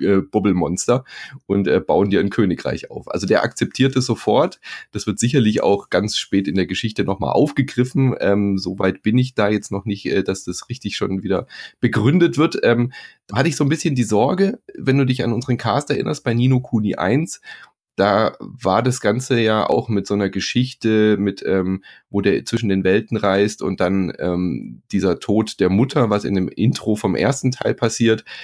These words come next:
dann auch nicht mehr so eine richtig große Rolle gespielt hat. Da war ich dann auf einem hohen Niveau auch wieder enttäuscht, weil ich da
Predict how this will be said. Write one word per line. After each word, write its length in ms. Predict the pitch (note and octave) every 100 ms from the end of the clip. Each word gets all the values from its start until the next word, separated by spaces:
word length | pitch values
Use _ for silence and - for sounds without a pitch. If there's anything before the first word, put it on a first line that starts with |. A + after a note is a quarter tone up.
| - -
dann 160 | G2
auch 160 | G2 G2+
nicht 140 | B2+
mehr 120 | B2+ G#2+
so 60 |
eine 180 | G#2+ G2+
richtig 360 | G#2+ A#2 F#2+ -
große 340 | - E2 D#2+
Rolle 320 | E2 B1+ C2
gespielt 400 | D#2 - - D#2
hat. 100 | F2
Da 100 | -
war 120 | F2+
ich 80 | B2+
dann 180 | C3 A#2+ -
auf 240 | G2+ - -
einem 180 | G2
hohen 260 | F#2+ A#2+ C3
Niveau 360 | A#2+ G#2 G#2 B2+
auch 180 | G2
wieder 180 | - G2+
enttäuscht, 520 | - G2 F#2+ G#2 -
weil 140 | A2 G#2
ich 100 | G#2+
da 180 | E2+